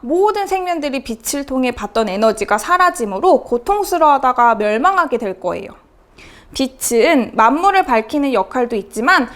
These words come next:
생명을 유지하도록 에너지를 공급하는 아주 중요한 일도 하고 있어요. 여러분이 이와 같이 세상에 유익을 주는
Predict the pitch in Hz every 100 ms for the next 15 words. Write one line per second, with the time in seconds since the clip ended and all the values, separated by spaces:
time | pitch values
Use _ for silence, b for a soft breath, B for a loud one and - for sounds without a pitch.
0 | B - 381 370 359 339 285 233 240 311
1 | 302 269 254 254 254 220 196 262 277 262
2 | 240 240 226 220 233 214 220 285 - 202
3 | 208 220 214 - 240 269 311 277 185 185
4 | 190 196 302 294 247 - - 156 - _
5 | _ _ _ B B B B B 214 226
6 | 233 214 208 240 254 196 277 359 302 262
7 | - - 262 262 294 339 330 294 269 226
8 | 254 302 269 254 - 226 359